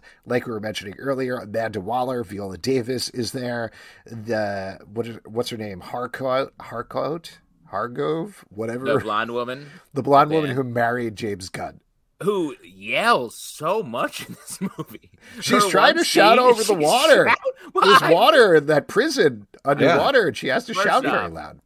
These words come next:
Speaker 2: first
Speaker 3: If
Speaker 2: off,
Speaker 3: you're
Speaker 2: that
Speaker 3: gonna
Speaker 2: pri-,
Speaker 3: do a
Speaker 2: why is that
Speaker 3: press
Speaker 2: prison so wet?
Speaker 3: thing in front of the, you know, helicopters and all that, you're gonna have to talk louder, you know what I
Speaker 1: Mm-hmm.
Speaker 3: mean?
Speaker 2: Just was
Speaker 3: Like,
Speaker 2: very
Speaker 3: yeah.
Speaker 2: strange to have her be like, "Yeah, you know what I like? Locking up these dudes!" <laughs> Stop yelling.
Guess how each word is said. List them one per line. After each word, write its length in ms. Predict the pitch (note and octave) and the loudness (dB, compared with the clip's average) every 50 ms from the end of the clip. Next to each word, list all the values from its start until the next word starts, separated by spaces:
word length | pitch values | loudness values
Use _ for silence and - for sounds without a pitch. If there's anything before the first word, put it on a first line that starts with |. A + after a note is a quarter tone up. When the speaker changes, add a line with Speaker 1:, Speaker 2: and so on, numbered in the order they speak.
| _ - | _ -8
Speaker 2:
first 200 | G3+ A3+ A#3+ A2 | -4 -4 -2 -2
Speaker 3:
If 60 | C3 | -2
Speaker 2:
off, 140 | C3 - - | -4 -2 0
Speaker 3:
you're 80 | D3 G3+ | 0 4
Speaker 2:
that 60 | A3+ | 6
Speaker 3:
gonna 120 | F3+ E3+ | 6 6
Speaker 2:
pri-, 60 | F3 E3 | 6 6
Speaker 3:
do 80 | E3+ | 6
a 20 | E3 | 6
Speaker 2:
why 60 | D3 | 6
is 60 | - | 6
that 60 | - - | 8 8
Speaker 3:
press 180 | E3 E3+ E3+ | 8 8 8
Speaker 2:
prison 280 | G3 F3 D3 D#3 D3 B2+ | 6 2 -2 -8 -10 -12
so 240 | - - C#3 B2 A2 | -12 -8 -8 -8 -8
wet? 180 | G#2 G#2+ F#2 | -8 -2 2
Speaker 3:
thing 220 | D#3+ D3+ D#3+ D#3 D3 | 4 6 6 6 4
in 120 | C3+ B2+ | 2 0
front 260 | - D3+ C#3+ C#3 C#3 | 2 2 4 4 2
of 120 | C3 A#2 A2 | 0 -2 0
the, 200 | C3 B2+ B2 A#2 | 2 2 2 2
you 160 | A#2+ A#2+ B2 | 0 0 0
know, 140 | B2 A2+ A2 | 0 0 0
helicopters 720 | G#2 B2+ C3+ C3+ - - A#2+ G#2+ G#2 - - G#2+ G2 F2+ | 0 0 0 0 0 2 2 2 2 2 0 -4 -8 -6
and 100 | G#2 G2+ | -4 -2
all 120 | G2+ G#2 G#2 | -2 0 0
that, 120 | G2+ G2+ G2+ | 0 -2 -4
you're 120 | A#2 A2+ | -4 -4
gonna 160 | C3 B2 G#2+ | -2 -2 -2
have 140 | A2 A2 F#2 | -2 -4 -6
to 80 | F#2+ E2+ | -8 -10
talk 300 | - - G#2+ F#2+ F2+ - | -6 -4 -4 -4 -4 -4
louder, 380 | G#2+ G#2 G#2 G#2 F#2+ - - - | -4 -4 -2 -4 -4 -8 -12 -14
you 80 | - - | -14 -12
know 80 | G2 G2 | -10 -8
what 60 | - | -8
I 40 | B2 | -8
Speaker 1:
Mm-hmm. 60 | A#2 | -8
Speaker 3:
mean? 80 | A2 - | -6 -8
Speaker 2:
Just 160 | - - E3+ | -8 -8 -8
was 100 | E3 D#3 | -10 -8
Speaker 3:
Like, 40 | - D#3+ | -6 -4
Speaker 2:
very 140 | E3 F3 | -4 -4
Speaker 3:
yeah. 60 | E3+ E3 | -4 -4
Speaker 2:
strange 260 | - E3+ D#3 D3+ A2+ | -4 -4 -4 -4 -4
to 60 | C3+ | -4
have 120 | B2+ C3 C3 | -4 -4 -6
her 60 | B2+ | -6
be 140 | B2 B2+ B2 | -8 -8 -8
like, 160 | A#2 G#2+ - _ _ _ _ _ _ | -8 -10 -12 _ _ _ _ _ _
"Yeah, 180 | - D4 E4+ E4+ | 4 6 6 6
you 60 | D#4 | 6
know 140 | D4 D#4 D#4 | 6 6 6
what 100 | D4+ D4 | 6 6
I 420 | C#4+ D#4 E4+ F#4 C#5 C#5+ A4+ F#4+ G4+ | 4 4 2 0 0 2 2 2 2
like? 160 | - - _ _ _ _ _ | 0 -2 _ _ _ _ _
Locking 420 | A3 E4+ E4+ D#4 G4+ - G#4+ B4+ B4+ B4+ | -4 0 0 0 0 -2 -4 -6 -6 -8
up 140 | C5 C5 _ | -8 -10 _
these 300 | - C#5+ D5 A4 F#4 D4+ _ _ _ D5 D5 D#5 E5 E5 D#5 C#5 A4 | -10 -10 -10 -10 -12 -16 _ _ _ -6 -4 -2 0 0 2 2 0
dudes!" 280 | - C#3+ - - - - | -2 -4 -10 -18 -8 -2
<laughs> 1200 | - - - - E5+ - - - - - - - - D4 - - - F4+ C#4+ - G4+ - E4 B3+ - | 2 4 6 6 6 6 6 6 4 2 0 4 6 6 6 4 2 0 0 0 0 0 0 0 -2
Stop 300 | - - C#4 B3 C4 D4+ | -4 -6 -4 -4 -4 -4
yelling. 340 | - F3 F3+ G#3+ F#3+ C#3 - | -4 -4 -6 -4 -4 -6 -6